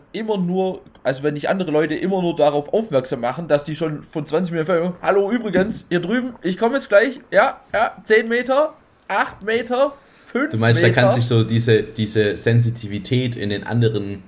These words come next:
Speaker 2: Sinns-, Sinnesbereichen gar nicht so richtig aus-, ausbauen.
Speaker 1: Richtig, richtig. Ähm, und,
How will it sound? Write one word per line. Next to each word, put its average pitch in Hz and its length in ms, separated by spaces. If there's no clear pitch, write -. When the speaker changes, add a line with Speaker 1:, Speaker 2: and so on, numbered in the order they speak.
Speaker 2:
Sinns-, - 600
Sinnesbereichen 110 680
gar 101 180
nicht 104 120
so 92 80
richtig 98 280
aus-, 110 360
ausbauen. 92 440
Speaker 1:
Richtig, - 280
richtig. 131 320
Ähm, 107 300
und, 107 560